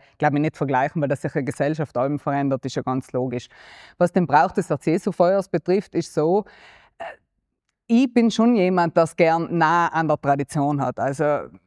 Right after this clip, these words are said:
zum Beispiel, wir feiern das Herz-Jesu-Feuer immer noch so, dass einfach nach wie vor ein Haufen aufgebaut wird und da wird der Feuer angezündet und fertig.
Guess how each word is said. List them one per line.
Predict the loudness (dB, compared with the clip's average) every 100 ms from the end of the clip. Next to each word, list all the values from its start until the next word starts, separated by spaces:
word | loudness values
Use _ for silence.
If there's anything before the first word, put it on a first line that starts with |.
| _ -20 -4
zum | 2
Beispiel, | 4 2 0 0 0 -6
wir | -8 -2 0 0
feiern | 2 4 4 4
das | 0 0
Herz-Jesu-Feuer | -2 0 -2 2 2 4 0
immer | 0 0
noch | 0
so, | 0 0
dass | 0 0
einfach | -2 -2 -4 -4
nach | 0 0 2
wie | 0
vor | 2 2 2 0
ein | 2
Haufen | 2 2 0
aufgebaut | 0 0 -2 2 2 2
wird | 2 2 0
und | 0
da |
wird | 0 0
der |
Feuer | 0 2 2
angezündet | 0 -2 -4 -4 -4
und | -4 -2
fertig. | 0 0 -2 -8